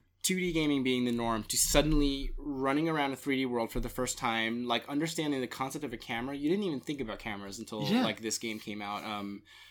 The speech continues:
Speaker 1: and, and, and just thinking about what it means to kind of explore a three D space. And they did it so well on the first go.
Speaker 2: <laughs>
Speaker 1: There were other games around that time, like, Tomb Raider was around the same time, I remember, and there were a couple of other, like, three D platformers coming after, but, like, nobody did it anywhere near as good as they did.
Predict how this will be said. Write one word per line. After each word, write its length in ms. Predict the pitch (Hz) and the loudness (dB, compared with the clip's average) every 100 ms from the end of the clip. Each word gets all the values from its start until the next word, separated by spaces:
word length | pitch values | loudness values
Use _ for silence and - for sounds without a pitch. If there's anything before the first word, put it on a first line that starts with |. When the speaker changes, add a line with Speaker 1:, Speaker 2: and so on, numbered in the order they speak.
| - _ | -20 _
Speaker 1:
and, 300 | 139 127 120 | 2 4 4
and, 340 | 120 123 120 117 | 2 2 2 -2
and 160 | 131 120 | -2 0
just 140 | 123 - | 2 2
thinking 240 | 165 143 | 2 2
about 220 | 120 117 | 2 2
what 100 | 120 | 2
it 80 | 110 | 0
means 240 | 113 117 - | 0 0 -2
to 60 | |
kind 140 | 123 110 | -2 -4
of 80 | - | -4
explore 320 | - 135 120 | -6 -2 -2
a 40 | |
three 180 | - 127 | 0 -2
D 100 | 104 | -2
space. 500 | - 131 113 104 - - | -2 0 0 0 -6 -8
And 100 | 127 | 0
they 40 | 127 | 2
did 120 | 175 | 2
it 100 | 160 | 2
so 180 | - 175 | 2 2
well 220 | 127 120 | 4 4
on 140 | 139 107 | 4 2
the 40 | |
first 300 | - 123 110 | -2 -4 -2
go. 300 | 117 117 98 - - - | -2 -2 -2 -6 -10 -4
Speaker 2:
<laughs> 240 | - 208 | 2 6
Speaker 1:
There 120 | 160 | 10
were 80 | 202 | 10
other 200 | 214 208 | 10 10
games 280 | 151 165 156 | 10 10 10
around 220 | 135 127 | 8 8
that 120 | 120 120 | 6 6
time, 220 | 139 120 | 4 4
like, 140 | 113 120 | 2 4
Tomb 200 | 160 151 | 4 6
Raider 200 | 135 131 | 6 4
was 180 | 123 123 | 2 2
around 220 | 120 117 | 2 2
the 60 | |
same 240 | 110 120 113 | 0 0 -2
time, 280 | 127 117 113 | -4 -4 -4
I 60 | |
remember, 480 | 113 110 110 110 107 | -4 -4 -4 -2 -2
and 120 | 107 110 | -2 -2
there 100 | 110 | -2
were 60 | |
a 40 | 110 | -4
couple 240 | 120 123 | -6 -4
of 80 | 110 | -4
other, 260 | 107 107 - 104 | -2 -4 -6 -8
like, 180 | 101 - - | -8 -8 -6
three 140 | 127 | -2
D 80 | 113 110 | -2 -2
platformers 480 | - - 107 101 | -6 -6 -8 -8
coming 300 | - 110 101 | -8 -6 -6
after, 220 | 101 101 104 | -8 -8 -10
but, 100 | 107 | -8
like, 240 | 104 98 - - _ - | -8 -10 -14 -20 _ 0
nobody 300 | 135 160 151 | 4 6 6
did 120 | 123 113 | 4 2
it 20 | |
anywhere 360 | 120 120 110 107 | 2 2 2 0
near 260 | 113 113 | 0 -2
as 100 | 104 | -4
good 160 | - 104 | -4 -4
as 120 | 95 | -2
they 140 | 104 101 | -2 -2
did. 280 | 98 95 | -2 -6